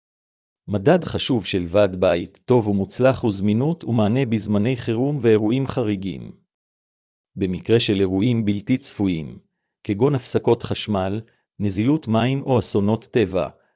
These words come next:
הוועדה צריכה שתהיה לה תוכניות מגירה. הם צריכים להיות מסוגלים לגייס משאבים במהירות, לתאם עם הרשויות הרלוונטיות תוכניות פתרון ולהעביר פרוטוקולי חירום לתושבים.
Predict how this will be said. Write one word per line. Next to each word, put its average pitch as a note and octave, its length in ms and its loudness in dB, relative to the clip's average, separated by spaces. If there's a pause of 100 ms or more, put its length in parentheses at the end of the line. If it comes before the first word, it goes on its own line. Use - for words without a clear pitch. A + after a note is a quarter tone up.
(160)
הוועדה G2+ 420 4
צריכה B2+ 440 0
שתהיה A#2 380 0
לה C3 120 4
תוכניות A#2 560 -2
מגירה. F2 540 -2 (1000)
הם A2 160 0
צריכים B2+ 440 -2
להיות A#2+ 280 4
מסוגלים G2+ 600 -2
לגייס G2+ 460 2
משאבים G#2+ 520 0
במהירות, F#2+ 640 -4 (400)
לתאם A#2 400 2
עם C3 120 2
הרשויות G#2+ 520 2
הרלוונטיות A2+ 840 2
תוכניות A2+ 520 -2
פתרון C#3 440 -2
ולהעביר A2+ 540 2
פרוטוקולי A#2 600 0
חירום A#2 400 -2
לתושבים. F#2 840 -6